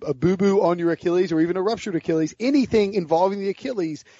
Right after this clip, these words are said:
it is going to affect your ability to drive and plant, and it's gonna have a trickle-down effect on your other mechanics.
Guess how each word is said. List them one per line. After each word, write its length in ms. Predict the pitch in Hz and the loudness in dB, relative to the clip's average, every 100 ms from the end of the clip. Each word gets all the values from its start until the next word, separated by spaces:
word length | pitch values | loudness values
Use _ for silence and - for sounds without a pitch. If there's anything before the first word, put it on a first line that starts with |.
| _ | _
it 140 | - 190 | -2 0
is 140 | 220 | 0
going 180 | 202 196 | 0 0
to 120 | 170 | 2
affect 320 | 160 - 180 - | 0 0 -2 0
your 80 | 165 | 0
ability 460 | 170 170 156 151 | 0 0 0 -2
to 120 | - | -4
drive 520 | 135 131 143 160 165 151 | -6 -2 2 2 0 -2
and 120 | 143 | -8
plant, 400 | - 175 170 151 | -6 -4 -4 -6
and 100 | 147 | -6
it's 140 | 147 - | -8 -4
gonna 160 | 180 | -4
have 80 | 160 | -2
a 60 | 139 | -4
trickle-down 480 | - 185 185 156 143 | -2 0 2 2 0
effect 340 | - 151 - | 0 -2 -2
on 80 | 151 | -4
your 180 | 147 151 | -2 0
other 200 | 151 156 | 0 -2
mechanics. 640 | 151 190 233 180 139 | -6 -6 -4 -6 -6